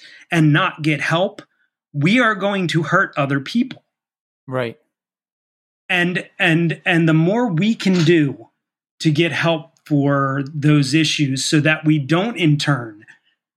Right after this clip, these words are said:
Speaker 1: take it out on others, uh, the quicker the better. You know, it's, it's very important. And, and there's so many relationships that could have been saved. There's so many, uh, situations that could have went differently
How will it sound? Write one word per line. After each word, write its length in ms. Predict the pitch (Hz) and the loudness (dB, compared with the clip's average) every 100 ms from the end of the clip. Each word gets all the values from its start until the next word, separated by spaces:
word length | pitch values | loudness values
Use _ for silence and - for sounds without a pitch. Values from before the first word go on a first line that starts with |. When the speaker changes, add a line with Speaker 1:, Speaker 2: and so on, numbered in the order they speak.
| _ | _
Speaker 1:
take 260 | - 185 160 | -2 0 2
it 80 | 156 | 2
out 180 | 147 | 2
on 180 | 143 131 | 0 -2
others, 640 | 143 165 117 - - - - _ _ _ _ _ - | -2 -2 -4 -6 -8 -10 -14 _ _ _ _ _ -2
uh, 200 | 170 160 - _ | -2 -2 -10 _
the 260 | 135 135 156 | -10 -2 0
quicker 320 | - 196 170 | 0 -2 0
the 80 | 147 | 0
better. 400 | 139 202 151 123 | 2 0 -2 -6
You 160 | 131 156 | 0 0
know, 200 | 165 160 | 2 0
it's, 240 | 160 147 | 0 0
it's 180 | 165 131 | 0 0
very 260 | 131 165 170 | 0 0 2
important. 580 | 151 - 151 123 117 123 - | 0 0 -4 -4 -14 -14 -2
And, 240 | 151 151 | 0 0
and 240 | 156 156 | 2 2
there's 180 | 151 151 | 2 2
so 140 | - 175 | 0 2
many 220 | 165 160 | 2 2
relationships 840 | 151 147 170 - 156 147 151 - | 2 2 2 2 0 0 -2 -4
that 160 | 151 151 | -6 -2
could 100 | 147 | 0
have 60 | |
been 180 | 135 143 | 0 0
saved. 440 | 143 156 143 139 127 | 0 0 0 0 -2
There's 200 | 139 - | -4 0
so 180 | 160 | 2
many, 420 | 151 151 147 147 147 - - - | 4 4 4 2 0 -8 -14 -12
uh, 300 | - 151 147 | -2 0 0
situations 840 | 135 - 165 151 147 156 - 147 139 | -2 -4 -2 0 2 2 2 0 0
that 160 | 143 | -2
could 100 | 156 | -2
have 80 | 131 | 0
went 220 | 143 139 | -2 -2
differently 640 | 147 151 156 151 131 120 | -2 0 -2 -4 -6 -6